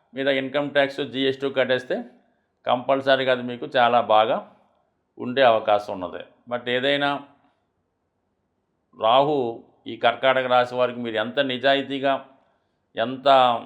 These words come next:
స్వార్థం లేకుండా, నిజాయితీగా, అక్రమ సంపాదన కాకుండా నిజాయితీగా ఉంటే అంత పైకి తీసుకెళ్ళడం జరుగుతుంటుంది. అయితే చిన్న పొరపాటుకి పెద్ద పనిష్మెంట్ రావడం జరుగుతుంది. మీరు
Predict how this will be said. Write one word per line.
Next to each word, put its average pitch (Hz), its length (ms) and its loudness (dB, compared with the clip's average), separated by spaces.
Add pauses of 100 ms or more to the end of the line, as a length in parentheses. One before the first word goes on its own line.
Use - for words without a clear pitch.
(180)
స్వార్థం 123 440 4 (100)
లేకుండా, 127 420 0 (1040)
నిజాయితీగా, 131 680 0 (100)
అక్రమ 131 280 -4 (100)
సంపాదన 123 360 0 (120)
కాకుండా 120 360 -4 (100)
నిజాయితీగా 113 560 -4
ఉంటే 104 180 -12 (760)
అంత 120 280 -4 (120)
పైకి 131 280 0 (100)
తీసుకెళ్ళడం 120 480 -4 (100)
జరుగుతుంటుంది. 107 600 -4 (640)
అయితే 123 220 -4 (140)
చిన్న 151 240 0 (140)
పొరపాటుకి 143 640 2 (560)
పెద్ద 117 280 -2 (160)
పనిష్మెంట్ 131 540 0
రావడం 117 260 4 (100)
జరుగుతుంది. 110 440 -6 (880)
మీరు 147 260 0